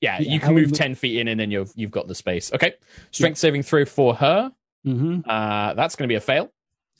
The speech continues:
Speaker 2: Okay. So let me roll the damage on that. Uh, ten lightning damage.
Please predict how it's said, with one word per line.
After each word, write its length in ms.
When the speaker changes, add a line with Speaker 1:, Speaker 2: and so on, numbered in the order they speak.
Speaker 2:
Okay. 540
So 640
let 80
me 160
roll 280
the 100
damage 420
on 180
that. 380
Uh, 440
ten 540
lightning 360
damage. 460